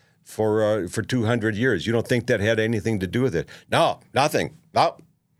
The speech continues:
It's racism. They just don't like the race. Well, you have to understand that that really doesn't make any sense, does it?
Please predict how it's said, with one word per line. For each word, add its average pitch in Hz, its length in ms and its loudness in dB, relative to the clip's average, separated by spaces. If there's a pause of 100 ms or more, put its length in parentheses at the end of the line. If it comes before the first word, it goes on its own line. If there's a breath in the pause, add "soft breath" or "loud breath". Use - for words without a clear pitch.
(280 soft breath)
It's 101 160 -2
racism. 110 680 0
They 85 140 0
just 175 420 0
don't 175 240 2
like 135 300 2
the 151 80 2
race. 131 440 2 (800 soft breath)
Well, 147 420 2 (560)
you 147 120 2
have 196 240 2
to 165 100 2
understand 151 540 2
that 113 100 -2
that 151 220 2
really 147 240 2
doesn't 123 320 0
make 120 240 0
any 113 180 2
sense, 135 440 0
does 113 260 0
it? 64 200 -8